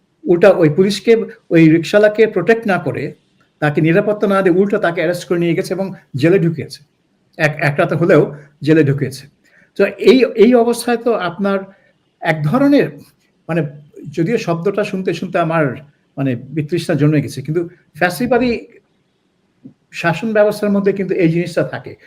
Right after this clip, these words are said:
যে সরকারের বাইরে, সরকারি বাহিনীর বাইরে একটা পেটোয়া বাহিনী থাকে। তারা কিন্তু ওই বিভিন্ন রঙের শার্ট পরতো, যে ইটালিতে কালো শার্ট পরতো, জার্মানিতে ব্রাউন শার্ট পরতো, ওদেরকে ব্রাউন শার্ট বলা হতো,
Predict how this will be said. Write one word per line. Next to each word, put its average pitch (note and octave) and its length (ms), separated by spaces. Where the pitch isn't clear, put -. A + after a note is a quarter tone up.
যে C#3 80
সরকারের E3 480
বাইরে, C#3+ 340
সরকারি E3+ 540
বাহিনীর C#3+ 420
বাইরে C3+ 200
একটা D3 160
পেটোয়া - 320
বাহিনী A#2+ 300
থাকে। - 260
তারা E3+ 180
কিন্তু A#3 520
ওই D3 180
বিভিন্ন F#3+ 360
রঙের E3 260
শার্ট D#3 380
পরতো, - 360
যে A#2+ 160
ইটালিতে D#3+ 440
কালো D3+ 240
শার্ট D3 300
পরতো, A#2+ 240
জার্মানিতে D3 480
ব্রাউন C#3 280
শার্ট C#3+ 280
পরতো, - 260
ওদেরকে D3+ 260
ব্রাউন D3+ 240
শার্ট E3 240
বলা C3+ 200
হতো, - 300